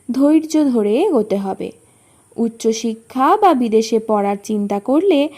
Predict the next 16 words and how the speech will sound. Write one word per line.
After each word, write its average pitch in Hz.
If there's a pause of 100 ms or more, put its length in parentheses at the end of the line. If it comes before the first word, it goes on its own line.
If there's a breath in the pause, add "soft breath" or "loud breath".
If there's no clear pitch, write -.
(280 loud breath)
আজ 202
কিছু 233 (100)
সুসংবাদ 226
আসতে 262
পারে। 175 (1040)
বড় 208
সিদ্ধান্ত 208
নেয়ার 202
আগে 208 (260)
নিজেদের 202 (100)
অভিভাবক 214 (160)
বা 226 (440 loud breath)
শিক্ষকদের 330
কাছ 214 (120)
থেকে 208 (160)
পরামর্শ 226